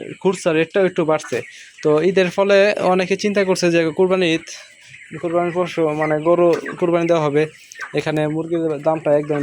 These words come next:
বাড়বে না। আসলে তা নয়, আলহামদুলিল্লাহ আজকে মুরগির বা-, মুরগির পাইকারি রেটটা মোটামুটি পঞ্চাশ থেকে পঞ্চান্ন টাকার ভিতর গেছে এবং আগামীকাল পঞ্চান্ন থেকে ষাট টাকার ভিতর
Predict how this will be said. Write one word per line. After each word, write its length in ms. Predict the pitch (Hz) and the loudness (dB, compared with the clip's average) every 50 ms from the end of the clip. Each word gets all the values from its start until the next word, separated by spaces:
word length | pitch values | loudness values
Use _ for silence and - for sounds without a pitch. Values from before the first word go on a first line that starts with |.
| 139 151 | 2 2
বাড়বে 220 | 151 156 143 143 143 | 2 2 0 -2 -2
না। 40 | 160 156 - 165 | -2 -2 -2 -4
আসলে 220 | - 165 160 165 160 - | -4 -2 -4 -4 0 0
তা 80 | 143 143 151 | 0 2 2
নয়, 140 | 151 151 185 - - - - - - - - - | 0 -2 -2 -4 -8 -20 -20 -20 -20 -20 -8 -4
আলহামদুলিল্লাহ 480 | 156 151 160 165 170 170 170 170 165 156 156 156 | -2 0 0 0 0 0 2 2 2 4 2 2
আজকে 200 | 156 - - 165 160 | 0 -2 -4 -2 -2
মুরগির 240 | 165 165 165 170 151 151 | -2 -2 -2 -2 0 2
বা-, 160 | 156 156 - 147 156 165 156 | 2 0 0 -2 -6 -4 -4
মুরগির 300 | 156 165 160 165 170 175 175 185 | -4 -4 -2 -2 -2 -2 0 0
পাইকারি 260 | 175 165 - 180 170 | -2 0 0 0 0
রেটটা 200 | 165 156 - 165 156 160 | 0 0 0 -2 -2 -2
মোটামুটি 380 | 160 190 185 180 180 180 175 143 131 123 - | 0 0 0 0 0 -2 -2 -2 -2 -2 -4
পঞ্চাশ 260 | 175 180 175 190 180 - | -4 -2 -2 -2 -4 -2
থেকে 140 | - 160 165 165 180 | -2 -2 -2 -2 -2
পঞ্চান্ন 260 | 185 180 185 165 156 151 160 | -2 -2 -2 -4 -2 -2 -2
টাকার 180 | 156 160 160 147 | -2 -2 -2 -2
ভিতর 160 | 143 - 156 151 160 | -2 -2 -2 -2 -2
গেছে 180 | 160 - - 180 208 - - - - - - - - 170 | -4 -2 -2 -4 -4 -6 -12 -16 -16 -20 -20 -6 0 2
এবং 160 | 180 185 175 147 127 110 - - - _ _ - - 147 | 4 4 4 2 0 -6 -8 -18 -20 _ _ -8 -2 0
আগামীকাল 420 | 165 180 180 185 180 180 180 165 175 190 190 - - | 2 2 2 2 2 2 2 2 2 0 -4 0 0
পঞ্চান্ন 260 | 202 196 - 175 170 170 | 0 0 2 -2 0 2
থেকে 120 | 190 185 - - | 0 0 2 0
ষাট 120 | 151 147 - | -2 0 0
টাকার 200 | 175 165 175 160 147 | 0 2 2 0 0
ভিতর 140 | 151 165 | 0 0